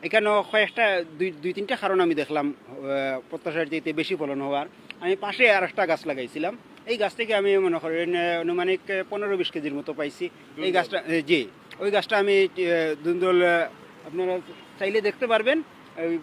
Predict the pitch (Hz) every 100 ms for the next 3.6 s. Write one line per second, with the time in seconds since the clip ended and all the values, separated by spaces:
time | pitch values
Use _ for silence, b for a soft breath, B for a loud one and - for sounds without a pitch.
0 | - 175 170 180 190 196 202 175 185 151
1 | 143 156 151 151 - 180 214 208 214 190
2 | 170 147 117 117 - - - - - -
3 | 185 180 226 226 214